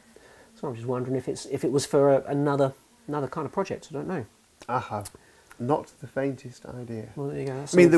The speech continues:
Speaker 2: there
Speaker 1: for
Speaker 2: were, there were things. I mean, there was the Acorn Cambridge workstation, wasn't there, which was
Speaker 1: Yeah.
Speaker 2: based on a
Speaker 1: But the
Speaker 2: thirty-two oh sixteen
Speaker 1: f-
Speaker 2: second processor on a B B C Micro motherboard.
Speaker 1: The one we have, though, I'm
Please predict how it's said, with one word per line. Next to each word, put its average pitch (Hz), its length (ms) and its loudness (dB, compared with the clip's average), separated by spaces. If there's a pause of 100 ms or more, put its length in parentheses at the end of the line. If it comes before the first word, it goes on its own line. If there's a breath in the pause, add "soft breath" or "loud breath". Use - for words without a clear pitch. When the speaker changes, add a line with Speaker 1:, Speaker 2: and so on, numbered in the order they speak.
Speaker 2:
there 156 120 10
Speaker 1:
for 151 60 -8
Speaker 2:
were, - 60 -12
there 147 100 2
were 151 140 8
things. 127 420 2
I 113 60 -2
mean, 123 140 4
there 123 80 4
was 110 100 -2
the 120 100 2
Acorn 120 360 0
Cambridge 113 380 -6
workstation, - 720 -6
wasn't 120 240 -16
there, - 80 -14
which - 220 -16
was 107 200 -16 (640 soft breath)
Speaker 1:
Yeah. 165 280 0 (180)
Speaker 2:
based 113 280 -4
on 107 100 -2
a 101 160 -4 (720)
Speaker 1:
But - 100 -20
the 117 160 0
Speaker 2:
thirty-two 220 220 -2
oh 208 80 0
sixteen 117 420 -4
Speaker 1:
f- 110 60 -6
Speaker 2:
second 113 280 -10
processor 104 540 -8
on 104 120 -10
a 104 40 -10
B 104 120 -8
B 110 160 -12
C - 160 -18
Micro 113 420 -12 (340)
motherboard. 104 460 -6 (120)
Speaker 1:
The 147 80 -2
one 190 220 0
we 185 100 2
have, 190 300 -4
though, 113 340 -2 (120)
I'm 131 200 -8